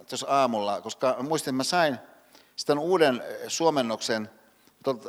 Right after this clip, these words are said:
ää, Valtosen Ollilta, joka, ää, joka veti sitä T V-ohjelmaa, niin, niin,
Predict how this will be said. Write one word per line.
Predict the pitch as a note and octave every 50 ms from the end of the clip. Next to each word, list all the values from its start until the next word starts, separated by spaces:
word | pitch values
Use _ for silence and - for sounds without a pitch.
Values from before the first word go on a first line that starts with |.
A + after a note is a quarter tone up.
| - C#3+
ää, | C3+ C#3 D3 C3
Valtosen | D#3 E3+ F3 D#3 B2 A2+ B2+ A#2+ A#2+
Ollilta, | - C#3+ D3 C#3+ C3 A#2+ G#2+ G2+ G2 G2+
joka, | G2+ G2 A2 A2 G#2+ - -
ää, | A#2+ A2+ A2+ G#2+ F#2+ G#2+
joka | B2 A2+ A2 B2+ A#2 B2 B2+
veti | C3+ D3+ C3+ B2+
sitä | A2 - -
T | A#2+ A#2+ A#2+
V-ohjelmaa, | G#2 G#2 G#2 G#2+ A2 A#2 A2 G2+ G#2+ G#2 G2+ G2+ F2 C2
niin, | A2+ A2+ A2 G#2 F#2+ C#2+ G2+
niin, | A2 G#2+ G#2 G2+